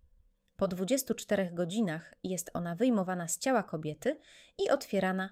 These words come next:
w celu wyselekcjonowania zdrowych zarodków. Po dwóch do czterech dniach zarodki są ponownie umieszczane w macicy, gdzie mogą się rozwijać przed kolejne miesiące. Uwaga!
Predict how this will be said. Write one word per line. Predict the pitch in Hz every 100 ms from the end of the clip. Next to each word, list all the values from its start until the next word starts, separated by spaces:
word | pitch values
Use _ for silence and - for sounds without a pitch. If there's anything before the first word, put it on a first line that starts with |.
| _
w | -
celu | 339 311 - -
wyselekcjonowania | 240 - 247 196 - 185 175 190 196 180
zdrowych | 165 180 165
zarodków. | 165 160 147 - 160 160 - _ _ _ _ -
Po | 185
dwóch | 190 294
do | 226 196
czterech | - 190 175 165
dniach | 170 160 220 -
zarodki | - 185 196 262 -
są | 254 202
ponownie | 190 196 226 220
umieszczane | - 185 170 - 180 170
w |
macicy, | 170 165 - 151 - 156 - _ _ -
gdzie | 185 175
mogą | 180 226 233
się | 220 185
rozwijać | 170 170 185 180 175
przed | - 277 -
kolejne | 175 160 156 156
miesiące. | 156 - 160 165 - - _ _ _ _ _ _ _ _ _ _ _ _ _
Uwaga! | 202 185 180 156 73